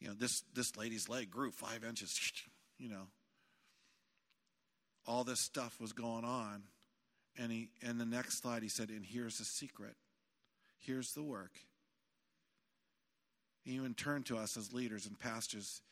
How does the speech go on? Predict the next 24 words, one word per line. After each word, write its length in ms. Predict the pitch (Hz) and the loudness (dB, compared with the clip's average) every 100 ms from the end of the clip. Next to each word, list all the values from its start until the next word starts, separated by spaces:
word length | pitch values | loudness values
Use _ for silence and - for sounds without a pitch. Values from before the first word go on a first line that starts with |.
| - - | -20 -8
and 100 | 123 | -4
he 60 | |
said, 200 | 110 107 | -2 0
"You're 100 | 104 | 0
not 160 | 110 123 | 0 0
gonna 180 | 117 98 | -2 -2
like 200 | 113 - | -4 -6
this." 340 | 85 - - - _ _ _ _ _ _ _ _ _ _ _ _ _ _ _ _ _ _ _ - | -8 -8 -8 -10 _ _ _ _ _ _ _ _ _ _ _ _ _ _ _ _ _ _ _ -4
And 140 | 107 | 0
then 120 | 113 | 2
he 80 | 113 | 0
proceeded 520 | 113 120 - 120 113 | -2 -2 0 0 -2
to 100 | 104 | 0
show 240 | - 120 110 | 0 2 0
about 240 | 98 - - | -2 -6 -4
fifteen 480 | 113 - 127 117 | -4 -2 -2 -2
slides 640 | 107 - 98 85 - - - _ _ - - _ _ _ _ _ _ _ _ - | -2 -2 -4 -10 -6 -6 -6 _ _ -20 -20 _ _ _ _ _ _ _ _ -12
of 160 | 107 - | -12 -6
people 320 | 113 107 107 | -6 -4 -4
on 180 | 104 104 | -2 -2
their 120 | 107 | -2
knees 500 | 107 92 85 - - - _ _ _ _ _ _ _ _ _ _ - | -2 -4 -6 -6 -8 -14 _ _ _ _ _ _ _ _ _ _ -18
and 160 | 90 85 | -16 -10
praying. 400 | - 87 69 - | -8 -8 -8 -16